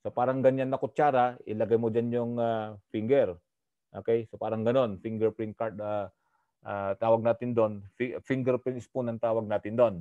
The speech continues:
O kaya pwedeng spatula. Okay? When the subject has more than ten fingers, which are falliform.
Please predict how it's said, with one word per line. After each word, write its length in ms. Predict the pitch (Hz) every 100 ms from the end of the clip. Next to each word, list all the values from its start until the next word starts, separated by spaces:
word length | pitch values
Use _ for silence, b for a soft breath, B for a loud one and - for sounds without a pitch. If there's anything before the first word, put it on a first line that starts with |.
| 87
O 80 | 110
kaya 160 | 170 147
pwedeng 240 | 127 127 127
spatula. 560 | - 110 - 135 120 98 _ _ _ _ _ _ _ _ _ _ _ _ _ _
Okay? 320 | 123 147 - _ _ _ 127
When 240 | 143 147
the 80 | 147
subject 400 | 185 180 180 180
has 160 | 156 -
more 240 | 160 165
than 160 | 156 156
ten 240 | 160 151
fingers, 640 | 170 175 165 117 - - _ _ _ 127
which 160 | 135 -
are 160 | 139 131
falliform. 720 | 143 139 143 135 175 127